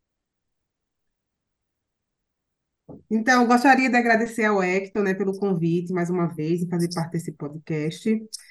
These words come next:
É um prazer muito grande estar aqui falando um pouquinho de um tema tão importante, né, como esse, de mulheres na matemática. E o que eu queria, assim, deixar para, para todos, né, não só para as meninas, é que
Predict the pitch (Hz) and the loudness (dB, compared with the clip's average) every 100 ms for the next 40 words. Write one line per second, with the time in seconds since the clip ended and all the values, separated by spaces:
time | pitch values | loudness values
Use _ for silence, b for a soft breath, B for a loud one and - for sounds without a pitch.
0 | B B B 180 202 202 240 220 226 233 | B B B 0 2 4 4 6 4 2
1 | 240 208 208 202 196 196 214 247 269 - | 0 2 2 2 -2 -2 -4 -2 -2 0
2 | 226 220 214 214 214 233 233 226 240 233 | 2 2 0 -2 -4 -2 -2 2 2 4
3 | 247 233 233 254 285 285 277 - 220 208 | 2 2 2 4 4 4 0 0 0 0
4 | 214 240 202 247 - 202 202 185 190 196 | 0 0 0 0 -4 -2 0 2 0 -2
5 | 269 285 - _ _ - 170 190 202 196 | -6 -6 -12 _ _ -12 -2 2 4 4
6 | 185 196 196 196 185 196 180 160 165 - | 2 2 0 0 0 0 0 0 -4 -4
7 | 262 - _ _ b b b b 214 220 | -4 -6 _ _ b b b b -6 0
8 | 262 254 262 247 240 240 254 226 208 226 | 0 2 2 4 6 4 4 2 4 2
9 | 233 226 202 185 185 - _ _ 202 196 | 2 2 4 4 2 -12 _ _ 0 2
10 | 196 190 190 - - _ _ _ _ 359 | 2 0 0 -4 -12 _ _ _ _ 4
11 | 440 427 240 226 226 208 226 233 214 202 | 4 4 2 2 2 0 0 -2 -2 0
12 | 190 185 185 185 220 262 202 175 - _ | -2 -2 -2 -2 -2 0 0 -2 -8 _
13 | _ _ _ _ _ 196 220 214 254 254 | _ _ _ _ _ -2 -2 0 0 2
14 | 254 247 240 | 4 4 2